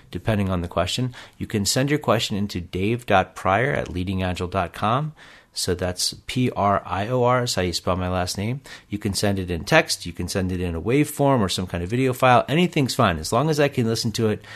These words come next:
we'll include it in the podcast. You can let me know if you want me to use the actual recording or just paraphrase it. Either one is fine.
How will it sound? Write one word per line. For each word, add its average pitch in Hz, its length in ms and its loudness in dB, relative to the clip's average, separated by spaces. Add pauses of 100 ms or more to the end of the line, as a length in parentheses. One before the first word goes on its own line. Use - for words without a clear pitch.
(180)
we'll 117 160 4
include 127 320 2
it 104 60 0
in 101 100 4
the 95 80 2
podcast. 101 580 2
You 90 60 -6
can 95 140 -4
let 95 100 0
me 107 100 0
know 104 140 0
if 95 140 -4
you 92 80 -4
want 92 140 -2
me 90 40 -2
to 85 80 -4
use 117 380 0
the 127 100 0
actual 113 340 2
recording 104 480 -2
or 90 60 -2
just - 260 -8
paraphrase 98 520 0
it. 101 120 -6
Either 98 220 -4
one 92 140 -2
is 92 100 -6
fine. 95 320 -2